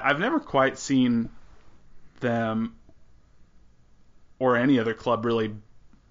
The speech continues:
go after a player like this in a statement. It was pretty short and terse, but they said,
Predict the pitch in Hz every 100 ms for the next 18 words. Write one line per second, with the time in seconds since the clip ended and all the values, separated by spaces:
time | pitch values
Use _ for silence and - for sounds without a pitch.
0 | - 123 113 117 131 107 - 123 117 110
1 | 104 110 - 113 - 123 110 110 139 151
2 | - 185 147 190 190 143 - 131 113 110
3 | 139 120 127 117 143 135 131